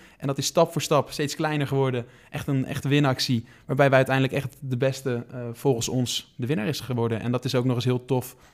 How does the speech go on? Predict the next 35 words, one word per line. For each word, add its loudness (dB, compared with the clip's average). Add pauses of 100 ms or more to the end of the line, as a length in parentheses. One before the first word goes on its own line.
dat -10
supporters 0
daarbij 2
betrokken -2
zijn -2
geweest. 0
En -4
die 2
mochten 0
uiteindelijk 0
ook -4
op -6
de -8
top -2
drie -2
stemmen. 0
Dus -12
het -6
is 0
niet 0
enkel 0
een 0
keuze 0
van 0
de -2
club 0
geweest, -4
maar -8
ook -4
een -2
keuze -2
van -2
de -4
supporters -8
geweest. -14